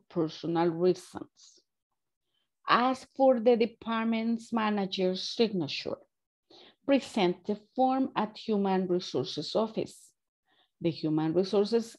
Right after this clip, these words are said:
assistant will receive the form and sign it if it is accepted.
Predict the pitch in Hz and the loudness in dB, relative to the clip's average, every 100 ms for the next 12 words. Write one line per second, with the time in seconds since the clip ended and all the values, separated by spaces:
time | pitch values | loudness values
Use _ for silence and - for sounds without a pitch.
0 | - 226 - 277 - 226 240 - - _ | -6 -4 -2 -2 -2 -4 -4 -6 -20 _
1 | _ - 196 220 233 220 - 165 175 185 | _ 0 2 4 2 0 -2 0 0 0
2 | 226 226 240 - - 190 190 - - 240 | 0 0 0 0 0 0 -2 -4 -2 2
3 | 254 262 262 262 - 226 240 - 233 202 | 2 2 0 -2 0 2 2 0 0 2
4 | 190 208 202 - - 175 - - - | 0 -2 -6 -8 -4 -4 -4 -8 -8